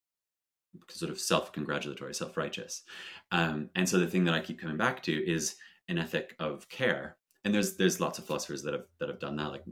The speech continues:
Nell Noddings has done a lot. I, I've, um, in my sort of work in philosophy, I've, I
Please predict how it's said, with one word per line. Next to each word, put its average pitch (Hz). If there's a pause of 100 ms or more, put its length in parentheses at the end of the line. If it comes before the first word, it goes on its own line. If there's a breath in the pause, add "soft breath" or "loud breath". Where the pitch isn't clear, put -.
(200)
Nell 76
Noddings 101
has 92
done 95
a 92
lot. 90
I, 87 (280 loud breath)
I've, 90
um, 80 (160)
in 90
my 90
sort 90
of 78
work 82
in 85
philosophy, 80
I've, 76
I 76